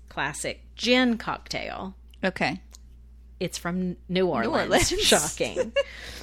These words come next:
Speaker 1: Um, supposedly in eighteen eighty-eight.
Speaker 2: Okay.
Speaker 1: So, um, the thing that is so funny about this cocktail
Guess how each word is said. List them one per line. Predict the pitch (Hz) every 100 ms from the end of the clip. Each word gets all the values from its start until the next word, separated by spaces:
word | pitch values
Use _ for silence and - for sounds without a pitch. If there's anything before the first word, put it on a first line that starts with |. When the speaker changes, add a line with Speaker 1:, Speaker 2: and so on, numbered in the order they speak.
| - - - - 220
Speaker 1:
Um, | 214 196 -
supposedly | - 202 247 285 285 233 214
in | 196 185 - -
eighteen | 196 - 214 196 185
eighty-eight. | - 165 151 117 92 50 - - - - - - - -
Speaker 2:
Okay. | 180 175
Speaker 1:
So, | 233 214 196 190 -
um, | 202 190 175 170 190 - - - - - - - - -
the | 214
thing | - 262 294
that | 349 -
is | 220 - - -
so | - 220 233
funny | 233 233 233 175 151
about | 175 170 165
this | 170 -
cocktail | - 165 - - 139 95 87 78